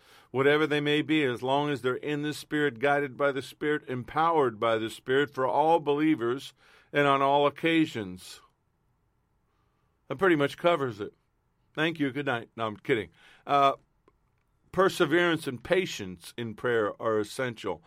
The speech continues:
I know prayer is not easy. I've had a lot of you tell me that. "Richard, I struggle with this. I don't get it." Well, you're right, you don't, 'cause you're trying too hard. You're trying to do it under your own power.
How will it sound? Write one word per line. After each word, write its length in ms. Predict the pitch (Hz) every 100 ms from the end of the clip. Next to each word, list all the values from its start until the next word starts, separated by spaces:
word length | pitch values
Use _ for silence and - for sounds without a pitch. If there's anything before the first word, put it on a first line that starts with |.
| - - - -
I 120 | 269
know 260 | 208 135
prayer 300 | 127 127 117
is 120 | 107 104
not 220 | 98 92
easy. 400 | 95 90 104 123 _ _
I've 140 | 117 120
had 160 | 139
a 60 | 123
lot 240 | 123 139
of 60 | 143
you 120 | 139
tell 240 | 139 143
me 100 | 147
that. 280 | 120 90 - _ _ _ _ _ _ _ _ _ -
"Richard, 300 | 117 - 131
I 120 | 135
struggle 500 | - 135 139 120 98
with 180 | 92 -
this. 420 | 92 85 - - _ _ _ _
I 140 | 113
don't 280 | 135 131 117
get 260 | - 123 127
it." 100 | - _ _ _ _ _ _ _ _ _ _ _ _ _ _ _ _ _ _ _ -
Well, 120 | 127
you're 120 | 135
right, 280 | 151 151 -
you 100 | 107
don't, 300 | 127 123 - _ _ _ _ _ _ _ _ _
'cause 180 | 110 -
you're 80 | -
trying 340 | 135 135 117
too 160 | 113 104
hard. 360 | 123 104 - _ _ _ _ _ _ _
You're 100 | 101
trying 220 | 139 127
to 80 | 113
do 180 | 120 131
it 80 | 117
under 220 | 120 117
your 160 | 110
own 200 | 110 101
power. 460 | 95 131 123 101